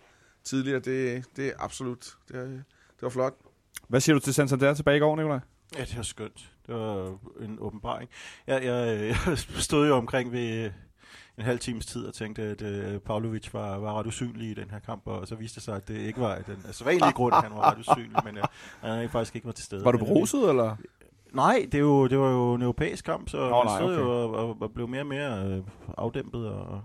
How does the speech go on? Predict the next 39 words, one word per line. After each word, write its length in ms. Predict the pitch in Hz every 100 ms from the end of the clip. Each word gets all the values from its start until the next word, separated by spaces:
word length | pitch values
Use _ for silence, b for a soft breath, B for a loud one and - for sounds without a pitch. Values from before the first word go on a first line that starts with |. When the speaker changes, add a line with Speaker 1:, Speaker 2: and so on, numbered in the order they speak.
| 123
Speaker 3:
og 100 | 104
småfrysende. 560 | 123 120 123 120 120 113 -
Jeg, 100 | 113 107
jeg, 140 | 104 107 -
jeg 80 | 107
er 40 |
ikke, 280 | 123 - - 113
bryder 180 | 120 120
mig 80 |
ikke 120 | 135 151
om, 200 | 123 107
om 100 | 117
den, 200 | 120 117
øh, 100 | 101
alkoholpolitik, 720 | 107 127 107 - 113 - 117
det 80 | 120
må 80 | 120
jeg 20 |
indrømme. 220 | 113 120 - B B B - 113 110 104 101 98
Øhm, 100 | 104
jeg 100 | 107 -
forstår 260 | 113 139
godt, 220 | 127 131 -
at 200 | 123 113
folk 260 | 127 123
så 360 | - 123 113 107 107
virkelig 360 | 120 127 123 110
masseudvandrede 880 | 110 107 127 117 110 104 101 101 101
fra, 240 | - 101
fra 160 | 98 104
A-tribunen, 540 | 107 - 113 104 101
fordi 220 | 107 107
de 140 | 107 117
har 120 | 117
adgang 360 | 101 107 110 -
til 100 | 104
rigtige 300 | 107 - 104
barer 280 | 107 - -
derovre 420 | 107 92 101